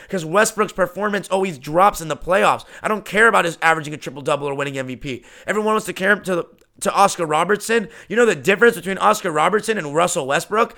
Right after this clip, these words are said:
They may have both averaged a triple-double. One of them was smart enough to win a championship and understand what it took. Westbrook does, has no clue what it takes because I love the guy, but he makes tor-, terrible decisions. And,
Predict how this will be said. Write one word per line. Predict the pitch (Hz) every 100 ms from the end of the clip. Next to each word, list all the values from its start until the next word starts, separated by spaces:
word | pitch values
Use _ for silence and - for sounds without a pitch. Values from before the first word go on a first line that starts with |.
| - -
They | 196
may | 180
have | 233 180
both | 202 208
averaged | 202 190 170
a |
triple-double. | - 165 147 208 175 175 -
One | - 233
of | 240
them | 202
was | 185 -
smart | 196 202
enough | 202 180
to | 175
win | 190
a | 185
championship | 196 202 185 185
and | 170 -
understand | 196 190 - 196 185
what | 175
it | 165
took. | 233 185 - _ _ _ _ _
Westbrook | 196 233 - -
does, | 196 185
has | 185 165
no | 196 196
clue | 180 226 196 - _ _ _ _ _ _ -
what | 175
it | 175
takes | 175 160 120 -
because | 170 156 165
I | 190
love | 190 214
the | 196
guy, | 180 185
but | 202
he | 202
makes | 214 -
tor-, | 185 202
terrible | - 214 214 190
decisions. | 170 - 233 170 104 - _ _ _ _ _ _ -
And, | 180 180 170